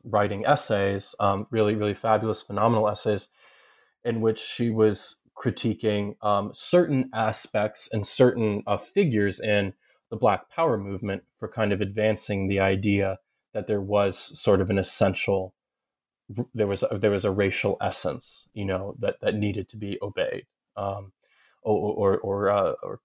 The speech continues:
or, um, or, or, or, or that, that existed to begin with. Um, and, and, and she, of course, you know, she, like, um, like many other Black feminists, were specifically proceeding from,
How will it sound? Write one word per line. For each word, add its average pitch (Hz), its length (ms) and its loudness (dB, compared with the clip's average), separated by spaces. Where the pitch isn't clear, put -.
or, 101 320 0
um, 98 300 -2
or, 101 200 -2
or, 104 200 -2
or, 104 280 -4
or 107 260 -4
that, 107 220 -4
that 113 120 -4
existed 104 500 0
to 104 100 -4
begin 101 360 0
with. - 220 -12
Um, 104 440 0
and, 110 360 0
and, 107 140 0
and 101 240 -2
she, 104 280 2
of 98 120 -4
course, - 360 0
you 107 100 0
know, 95 200 -2
she, - 220 -4
like, 101 220 0
um, 98 300 -2
like 98 200 -6
many 107 160 0
other 107 140 4
Black 98 280 -4
feminists, 98 420 -4
were 107 80 -10
specifically - 520 -4
proceeding 104 500 0
from, 104 180 -12